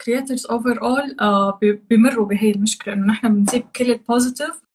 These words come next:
وبنحس إنه أنا كان بدي أحصل على الرضا الكامل في الحياة، فجأة هيك إنه ما حصلت إلا على، يعني، تسعة وتسعين فاصلة تسعة. مين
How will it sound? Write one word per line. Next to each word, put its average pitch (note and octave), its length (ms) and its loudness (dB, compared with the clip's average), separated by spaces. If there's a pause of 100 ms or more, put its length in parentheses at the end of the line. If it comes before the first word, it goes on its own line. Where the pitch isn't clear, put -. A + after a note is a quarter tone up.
(180)
وبنحس B3+ 440 2
إنه B3 340 4
أنا C4+ 120 2
كان C#4 240 2
بدي B3 160 0
أحصل C4+ 280 -2
على A3+ 120 0
الرضا A#3 220 0
الكامل A3 500 0
في A3 100 -8
الحياة، A3 480 -2
فجأة A3+ 280 -12
هيك G#3+ 240 -14
إنه G3 280 -8 (220)
ما A#3 120 2
حصلت C4 480 -4
إلا A3+ 200 0 (360)
على، A#3 300 -2 (100)
يعني، A#3 260 4
تسعة D#4 280 0
وتسعين E4 260 -2
فاصلة D4+ 360 0
تسعة. C4 200 0 (220)
مين D#4+ 200 2